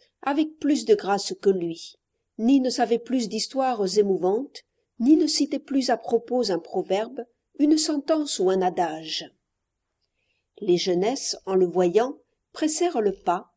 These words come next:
désireuses de lui parler, et quand elles arrivèrent au porche, toutes le supplièrent de leur conter une histoire pour les divertir, en attendant la nuit qui approchait, car le soleil, près de se coucher,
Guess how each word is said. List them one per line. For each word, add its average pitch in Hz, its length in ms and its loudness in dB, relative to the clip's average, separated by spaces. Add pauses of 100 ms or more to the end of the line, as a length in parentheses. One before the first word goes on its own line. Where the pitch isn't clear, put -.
(340)
désireuses 311 720 0
de 196 100 4
lui 202 200 -2
parler, 180 500 0 (680)
et 220 300 0
quand 208 220 -4
elles 220 180 0
arrivèrent 254 480 -2
au 196 220 -4
porche, - 560 -6 (400)
toutes 381 240 0
le 254 160 0
supplièrent 240 680 -2
de 202 80 4
leur 190 220 -2
conter 208 360 -2
une 190 140 -2
histoire 262 560 -6
pour 185 140 0
les 180 100 4
divertir, 175 880 -4 (420)
en 208 180 -2
attendant 269 400 -2
la 196 100 0
nuit 240 300 -4
qui 175 180 -2
approchait, - 640 -6 (800)
car 180 180 -4
le 165 120 -6
soleil, 185 640 -2
près 208 180 -2
de 196 80 -2
se 185 160 -4
coucher, 190 560 -4